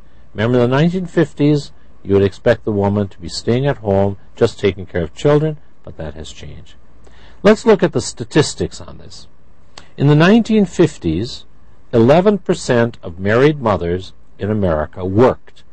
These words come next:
outside the home. About ten percent, eleven percent, one in ten.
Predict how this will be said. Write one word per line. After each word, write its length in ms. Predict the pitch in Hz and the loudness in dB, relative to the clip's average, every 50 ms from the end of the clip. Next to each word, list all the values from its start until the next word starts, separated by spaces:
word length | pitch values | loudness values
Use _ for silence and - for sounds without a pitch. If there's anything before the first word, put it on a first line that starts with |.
| - - - | -16 -14 -14
outside 420 | - - - - - 50 - - | -14 -12 -12 -14 -14 -14 -14 -14
the 80 | - - | -16 -16
home. 220 | - - 80 80 - - - - - - | -18 -18 -18 -18 -18 -18 -18 -18 -10 -4
About 340 | - 175 175 185 180 160 - | -2 2 4 4 4 4 2
ten 220 | - - 107 87 - | -2 -4 -4 -4 -4
percent, 340 | - - - - - - - - - | -10 -14 -16 -18 -18 -18 -14 -6 0
eleven 460 | 110 101 90 95 101 95 95 101 107 - | 2 4 6 6 6 4 4 0 -4 -6
percent, 360 | - 92 82 - - 65 67 - - | -12 -16 -16 -16 -16 -18 -18 -16 -8
one 260 | 95 98 110 123 123 | -2 2 2 2 4
in 200 | 120 117 117 113 | 2 2 0 -2
ten. 360 | - - - 117 87 69 - | -6 -8 -6 -6 -6 -6 -6